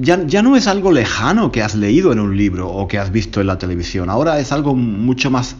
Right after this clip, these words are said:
cercano y personal. En fin, chicos, no quiero continuar hablando de, hablando más sobre, sobre este tema.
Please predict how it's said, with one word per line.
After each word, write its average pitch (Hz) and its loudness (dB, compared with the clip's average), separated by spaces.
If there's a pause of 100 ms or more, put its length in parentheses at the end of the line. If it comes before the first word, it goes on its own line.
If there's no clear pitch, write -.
cercano 135 -2
y 127 4
personal. 107 -6 (2000)
En 123 2
fin, 123 4
chicos, 139 2
no 147 2
quiero 202 4
continuar 151 4
hablando 143 4
de, 113 2
hablando 123 2
más 123 0
sobre, 104 0
sobre 104 0
este 107 -4
tema. 113 2